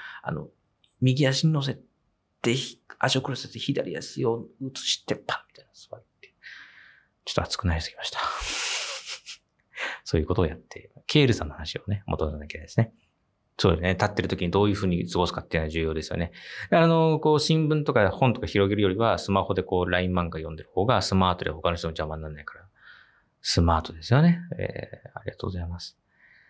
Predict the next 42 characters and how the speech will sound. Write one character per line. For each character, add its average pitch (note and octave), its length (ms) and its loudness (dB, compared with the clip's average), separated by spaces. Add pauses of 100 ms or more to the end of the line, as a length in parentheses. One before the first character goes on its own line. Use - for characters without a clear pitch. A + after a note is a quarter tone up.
(240)
も A#2+ 120 8
う - 20 6
一 A2 140 4
つ、 - 200 -6 (280)
路 E2+ 160 0
線 F2 160 2
バ D#2+ 80 0
ス - 80 -6
に - 60 -6
ま - 80 -10
つ - 80 -8
わ G1+ 80 -4
る G1+ 140 -6
お - 40 -6
話。 - 420 -10 (140)
え - 240 0
ー、 - 20 -4
ナ F2+ 80 2
ナ A2 160 6
シ G#2+ 140 0
ー G2+ 40 2
さ F2+ 220 0
ん、 E2+ 260 -4
二 F2+ 140 0
十 E2+ 140 -2
代 D#2+ 120 -2
女 - 120 -8
性 F#2+ 180 0
の F#2+ 100 4
方 F2+ 200 -8
で F2+ 100 -10
す。 - 100 -10
あ - 40 -6
り F2 80 -2
が F2+ 80 0
と F2 80 0
う - 20 2
ご F2 60 0
ざ F#2 120 -2
い G#2 60 0
ま G#2+ 140 -6
す。 - 240 -10